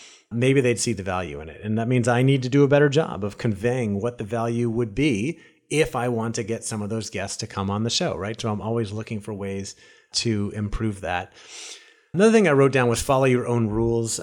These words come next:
I have learned from so many experts in the podcasting world and so many gurus I've tried to learn from and imitate.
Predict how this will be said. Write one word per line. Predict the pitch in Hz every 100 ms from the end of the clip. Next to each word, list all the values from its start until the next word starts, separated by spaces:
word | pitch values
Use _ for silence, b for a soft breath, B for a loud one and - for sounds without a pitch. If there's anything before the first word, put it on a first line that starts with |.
| -
I | 127 165
have | 156
learned | 127 127 123
from | 127 117
so | - 127
many | 131 120
experts | 113 - - 113 101 -
in | 117 110 107
the |
podcasting | 104 107 101 110 - 113 104
world | 107 107 104 104
and | - 107 101 95 98 -
so | 135
many | 123
gurus | 104 110 107 107 98
I've | 98 -
tried | 107 98 95
to | 104 95 92 92 -
learn | 143 160 131
from | 135 120 117
and | 98 98
imitate. | 143 147 147 127 117 113